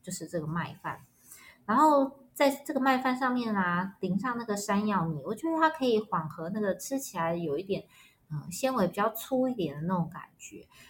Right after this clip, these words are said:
山药泥啊，它这一个端上来颜色看起来是黄黄的啦，哈，跟一般我们看到那个白色的山药泥不一样，是因为它里面加了那个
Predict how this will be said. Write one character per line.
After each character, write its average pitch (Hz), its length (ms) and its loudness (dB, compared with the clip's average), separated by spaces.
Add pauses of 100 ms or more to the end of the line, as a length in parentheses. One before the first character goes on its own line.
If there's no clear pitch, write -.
(120)
山 302 220 -2
药 302 160 4
泥 196 200 4
啊， 185 160 0
它 233 160 -4
这 247 160 -2
一 247 160 2
个 160 400 0 (200)
端 277 120 4
上 269 220 2
来 170 160 4
颜 175 260 0
色 220 220 2
看 226 200 -2
起 170 120 -2
来 - 60 -4
是 - 120 -8
黄 165 300 -4
黄 165 240 -6
的 151 60 -12
啦， 143 160 -6
哈， 180 320 -4 (380)
跟 277 160 4
一 277 60 2
般 262 220 2
我 214 60 2
们 160 100 0
看 226 160 -4
到 214 140 2
那 214 100 2
个 190 100 0
白 170 240 -4
色 220 180 0
的 190 40 4
山 202 240 0
药 190 160 2
泥 147 160 -6
不 214 120 0
一 185 40 0
样， 185 120 2
是 196 120 -2
因 220 80 -2
为 214 40 -6
它 220 60 -2
里 196 140 -6
面 190 180 0
加 185 220 -2
了 180 140 0
那 175 100 -2
个 160 220 0